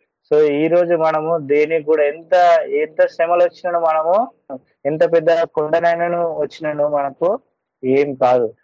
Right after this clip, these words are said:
దేవుడు మన చెంతన ఉన్నాడు, ఈరోజు చెంతన ఉన్నాడు. దేవుడు ఏ సునామంలో ప్రతి ఒక్కటి మనకు చేయమని చెప్పిండు, ఏ సునామంలో ప్రతి ఒక్కటి గద్దింపబడి చెప్పిండు. So, ఏ సునామంలో మనము ఎప్పుడు కూడా వరి కావద్దు.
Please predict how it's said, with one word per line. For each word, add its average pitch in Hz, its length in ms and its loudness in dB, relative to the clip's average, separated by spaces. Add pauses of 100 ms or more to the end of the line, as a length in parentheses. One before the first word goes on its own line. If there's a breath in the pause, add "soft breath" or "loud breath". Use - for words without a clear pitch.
(200)
దేవుడు 147 300 4
మన 143 240 -2 (100)
చెంతన 139 280 0
ఉన్నాడు, 135 240 0
ఈరోజు 123 380 0 (300)
చెంతన 135 260 -2
ఉన్నాడు. 131 460 0 (360 soft breath)
దేవుడు 139 360 2
ఏ 139 140 4
సునామంలో 147 420 -2
ప్రతి 135 240 -4
ఒక్కటి 143 300 -2
మనకు 143 440 -2 (200)
చేయమని 131 280 0
చెప్పిండు, 117 300 -4 (380 soft breath)
ఏ 156 120 2
సునామంలో 156 360 -2
ప్రతి 147 280 -2
ఒక్కటి 151 260 -2
గద్దింపబడి 131 840 -2
చెప్పిండు. 117 420 -6 (380)
So, 147 80 2
ఏ 151 180 4
సునామంలో 156 500 0
మనము 147 480 -2
ఎప్పుడు 151 380 0
కూడా 160 320 2 (200)
వరి 123 280 -2
కావద్దు. 117 540 0